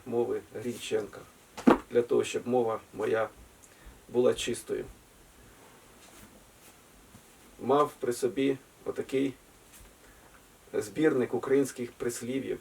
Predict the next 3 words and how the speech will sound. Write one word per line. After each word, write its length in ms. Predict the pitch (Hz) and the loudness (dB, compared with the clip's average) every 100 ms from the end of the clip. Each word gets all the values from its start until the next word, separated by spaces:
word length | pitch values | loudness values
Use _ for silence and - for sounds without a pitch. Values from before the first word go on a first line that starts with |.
| - | -8
приказок, 600 | - 120 107 101 98 - - - - | -6 -2 -2 -4 -6 -10 -20 -20 -10
номиса. 480 | 107 110 123 - - - - - - - - - - - - - - - - - - - - - - - - - - - - - - - - - | -6 -4 -4 -6 -12 -16 -20 -20 -20 -20 -20 -20 4 8 8 6 -20 -20 -20 -20 -20 -20 -20 -20 -20 -20 -20 -20 -20 -20 -20 -20 -20 -20 -20 -6
От. 340 | 101 95 98 | -4 -2 -4